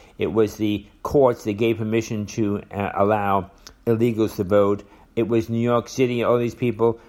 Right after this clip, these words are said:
who allowed everybody to get a driver's license in case there was any identification. It was the de Blasios and the Cuomos of the world who, uh, uh, fostered, um, fraudulent, uh, uh, ideas about the election.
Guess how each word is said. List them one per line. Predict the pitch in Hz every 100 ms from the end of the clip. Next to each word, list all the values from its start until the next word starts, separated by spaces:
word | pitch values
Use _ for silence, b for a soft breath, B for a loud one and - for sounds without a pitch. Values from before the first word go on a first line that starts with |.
| B
who | 113 110
allowed | 107 113 110 110
everybody | - 117 117 113 110
to | 104
get | 104 104
a |
driver's | 98 107 107 107 101
license | 101 98 95 90
in | 90
case | 117 104
there | 104
was | 98 110 101
any | 78 101
identification. | 95 101 101 95 90 101 87 98 90 78 b b b b b b b b
It | 107
was | 113 127
the | 127
de | 123
Blasios | 104 117 120 120 117 117 113
and | 107
the |
Cuomos | 104 - 123 120 117 113
of | 107
the | 104
world | 104 110 107 104 - B B
who, | - 117 107
uh, | 101
uh, | 98 57 85
fostered, | 87 110 107 113 - 113 107 101 b b -
um, | 95 92 87 82 - -
fraudulent, | 120 113 110 107 107 98 - - _ -
uh, | 90 - - - -
uh, | 76 85 73 - - _ -
ideas | 92 90 110 123 123 101
about | 85 101 95
the | 98
election. | 101 107 - 98